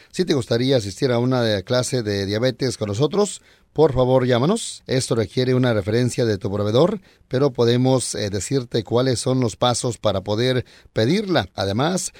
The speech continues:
hay dos, eh, recursos que puedes utilizar. La Asociación Americana de Diabetes es un recurso maravilloso que puedes, eh, consultar en línea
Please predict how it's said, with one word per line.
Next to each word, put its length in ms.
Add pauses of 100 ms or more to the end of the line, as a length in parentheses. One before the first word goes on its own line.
(160)
hay 300
dos, 400
eh, 100
recursos 640
que 260
puedes 380
utilizar. 640 (360)
La 160
Asociación 500
Americana 500
de 80
Diabetes 560
es 160
un 380
recurso 440
maravilloso 560 (380)
que 160
puedes, 540
eh, 160
consultar 480
en 100
línea 320